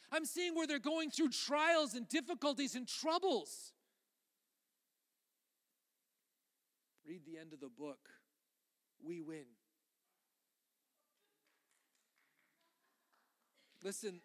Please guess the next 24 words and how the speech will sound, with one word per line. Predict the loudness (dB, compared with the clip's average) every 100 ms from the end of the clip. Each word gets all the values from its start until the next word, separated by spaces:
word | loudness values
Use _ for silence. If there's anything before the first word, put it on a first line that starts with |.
| -10
the, | -10 -10
the, | -10 -6
the | -6
promise, | -2 0 2 0 -4 -6 -12 _ _ _ _ _ _ _ _ _ -10
the | -10
promise | -6 -2 -2 -2 -4 -6 -8
isn't | -6 -6 -4
that | -4 -4
you | -4
will | -2 -2
win | -2 -4 -6
every | -8 -4 -4
battle, | -2 -4 -2 -4
because | -8 -10 -10
sometimes | -10 -12 -12 -12 -12 -10
we | -10
lose | -6 -6 -6
a | -8
battle | -6 -6 -8 -8
because | -10 -8 -10
of | -8
our | -8
own | -8 -8
actions, | -10 -10 -10 -12 -14